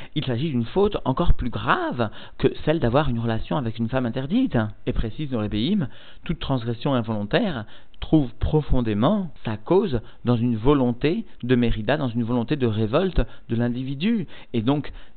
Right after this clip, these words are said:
toute transgression, semble-t-il, involontaire est en réalité marquée par une volonté de la transgresser. Même si celle-ci se trouvait cachée de l'individu, il lui faudra prendre conscience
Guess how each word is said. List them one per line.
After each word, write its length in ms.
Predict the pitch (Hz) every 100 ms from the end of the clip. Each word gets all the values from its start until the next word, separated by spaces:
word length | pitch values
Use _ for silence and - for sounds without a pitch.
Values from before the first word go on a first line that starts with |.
| -
toute 240 | - - - - -
transgression, 760 | - 147 123 131 - 147 131 - - - - -
semble-t-il, 760 | 160 143 131 131 175 180 123 - -
involontaire 840 | 147 151 123 113 107 139 240 196 123 - - - -
est 200 | 123 - -
en 140 | 127
réalité 760 | 117 110 107 101 - 180 233 -
marquée 580 | 120 127 123 - 147 202 - - -
par 100 | 117
une 180 | 117 117
volonté 720 | 107 139 135 123 117 180 226 - -
de 140 | 110 123
la 100 | 110
transgresser. 800 | 127 117 131 127 - 208 131 117 - - -
Même 160 | 120 143
si 120 | 113
celle-ci 400 | 113 104 - 156 - - -
se 60 | 117
trouvait 380 | 117 113 143 - - -
cachée 360 | 123 - 120
de 140 | 156 117
l'individu, 560 | 117 110 110 101 156
il 80 | 120
lui 60 | 113
faudra 280 | 113 104 120
prendre 280 | 143 127
conscience 440 | 113 104 147 185